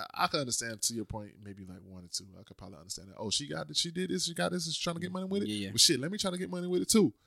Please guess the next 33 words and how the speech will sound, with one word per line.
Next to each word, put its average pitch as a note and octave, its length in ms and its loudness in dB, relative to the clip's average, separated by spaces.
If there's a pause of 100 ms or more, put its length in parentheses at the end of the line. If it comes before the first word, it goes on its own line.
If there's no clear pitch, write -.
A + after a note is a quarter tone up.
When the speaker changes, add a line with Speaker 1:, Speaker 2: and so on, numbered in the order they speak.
(260)
Speaker 1:
But G#2 180 2
twenty-two E3 600 0
or A2+ 160 0
nineteen, D#3 520 -2
whatever D#3+ 260 6
the F3 60 0
fuck - 160 -2
the D#3+ 80 -14
number F#3+ 280 0
is, F#3 140 0
that's B2+ 160 4
a - 60 0
lot. - 220 -16 (200)
That's - 200 -2
a - 60 -16
lot, - 200 -14
bro. - 140 -18 (280)
Speaker 2:
I G2+ 180 -20
know C#3+ 60 -6
Speaker 1:
And, A2+ 220 8
Speaker 2:
it G2 60 -2
is. A2+ 60 2
Speaker 1:
and, A2+ 120 4 (220)
and, - 160 -6
and G2 100 -4
to B2+ 100 2
your G#2+ 140 4
point G#2+ 260 -4
as F#2+ 80 -6
well, F#2+ 380 -4 (560)
it's G#2+ 300 0
just F#2 260 -2 (540)
the, E2+ 100 -20